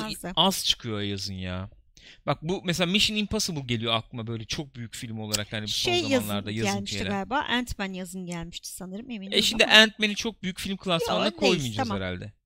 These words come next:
Speaker 2: Dark Phoenix yani adamların elindeki en büyük belki şey.
Speaker 1: Öyle.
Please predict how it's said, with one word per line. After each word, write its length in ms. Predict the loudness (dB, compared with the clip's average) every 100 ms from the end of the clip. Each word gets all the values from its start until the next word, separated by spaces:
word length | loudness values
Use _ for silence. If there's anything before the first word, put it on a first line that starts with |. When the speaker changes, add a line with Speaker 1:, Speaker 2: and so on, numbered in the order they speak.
| _ _ _ -6 8
Speaker 2:
Dark 240 | 10 10
Phoenix 360 | 6 0 2 6
yani 180 | 8 8
adamların 440 | 8 6 6 4
elindeki 360 | 2 2 0 4
en 280 | 6 6
büyük 200 | 0 0
belki 300 | 4 4 4
şey. 360 | 2 2 2 -2 _ _ _ -2
Speaker 1:
Öyle. 280 | 0 0